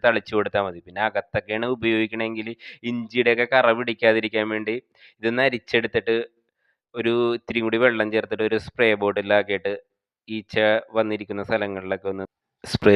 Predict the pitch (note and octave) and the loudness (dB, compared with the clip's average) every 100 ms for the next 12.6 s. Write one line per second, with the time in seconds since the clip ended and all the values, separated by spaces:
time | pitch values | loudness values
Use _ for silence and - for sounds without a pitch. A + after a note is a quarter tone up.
0 | G2+ G2+ G2+ G#2 A2 A2 A2+ A#2 B2+ A#2 | 8 6 4 4 4 4 2 4 4 4
1 | A2 G#2+ F#2+ F#2+ F2+ F2 F2+ G#2 - G2+ | 6 4 2 -4 -6 -6 0 0 0 -6
2 | G2 G2 G2 G2+ G2 G2+ G#2+ G#2 G2+ G2+ | -4 -2 -2 0 -2 0 -2 -2 -2 -2
3 | G2+ G2+ G#2 - G2 G2+ - G#2 G2+ G#2 | -2 0 -2 -2 -2 0 -2 -6 -4 -4
4 | G2 G2 G#2 - - - G2+ G#2 G2 A2 | -2 -2 -2 -6 -18 -12 -2 0 0 0
5 | G#2 G#2+ A2 G#2+ G2+ F#2+ - F#2+ F#2+ G2 | 2 2 4 6 4 2 -6 -12 -8 -6
6 | G2+ A2 A2 A2 A2+ A2+ A#2+ A#2+ A#2 A#2+ | -2 -2 -2 -4 -4 -4 -2 -2 -2 0
7 | A#2 A#2 A#2 A#2+ A#2+ A#2 A#2 A#2+ - - | 0 -2 -2 -2 -2 -2 0 -2 -6 -8
8 | A#2 G#2+ A2 A2+ A#2 A2+ A2 A2+ G#2+ G#2+ | -6 -6 -6 -6 -8 -8 -8 -6 -4 -4
9 | A2 G#2+ G#2 A2 G#2 G2+ - G#2 G2 - | -6 -6 -4 -4 -2 -4 -4 -6 -6 -4
10 | F#2+ G2 G#2 F#2 F2 _ _ _ _ _ | -6 -2 -2 -2 -8 _ _ _ _ _
11 | _ _ _ _ _ _ _ _ _ _ | _ _ _ _ _ _ _ _ _ _
12 | _ _ _ - F2+ | _ _ _ -2 6